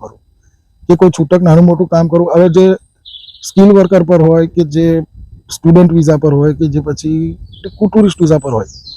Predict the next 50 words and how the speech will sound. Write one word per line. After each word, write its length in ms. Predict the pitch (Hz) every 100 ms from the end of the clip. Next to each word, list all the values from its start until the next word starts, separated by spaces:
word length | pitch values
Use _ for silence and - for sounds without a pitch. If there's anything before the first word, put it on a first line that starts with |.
| - - 196
એ 100 | 214
લોકો 260 | 202 202
તો 80 | 190
આ 80 | 185
રીતનું 240 | 185 185
પ્રાઇવેટ 360 | 175 165 160 175
કોઈ 140 | 180
કામ 220 | 160 156
કરી 180 | 143 143
જ 60 | 131
ના 100 | 131
શકે 240 | 120 131
કારણ 180 | 151 160
કે 80 | 170
લાયસન્સ 400 | 156 151 156 147
લેવા 160 | 143
પડે, 200 | 135 143
લાયસન્સ 360 | 147 143 139 147
માટે 200 | 147 156
એમને 200 | 139 143 160 _ _ _ _ 156
પોતાનું 300 | 156 160 165
સ્ટેટસ 380 | - 156 160 -
હોય 180 | 156 - -
એ 100 | 180
બતાવવું 360 | 156 143 131
જ 40 | 127 -
પડે, 160 | 113 - _ _ _ _ _ _
પોતાના 240 | 165 180
બધા 260 | 190 160 190
કાગળિયા 380 | 190 170 170 170
એમને 200 | 160 175 190 _ _ _ _
કે 60 | 175
અહીંયા 300 | 165 160 165
જે 140 | 156
કાઉન્સિલ 400 | 165 156 151 185
હોય 140 | 208 165
એમાં 160 | 170
સબમિટ 320 | 151 156 151
કરવા 220 | - 170 175
પડે 200 | 147 156
ત્યાંથી 260 | 151 139
લાયસન્સ 340 | 147 135 135 127
લેવું 140 | 131
પડે. 140 | 127 135
હવે 100 | 147
એ 40 |
તો 100 | 143
પોસિબલ 460 | 151 160 151 170 175
જ 80 | 165
નહીં. 140 | 180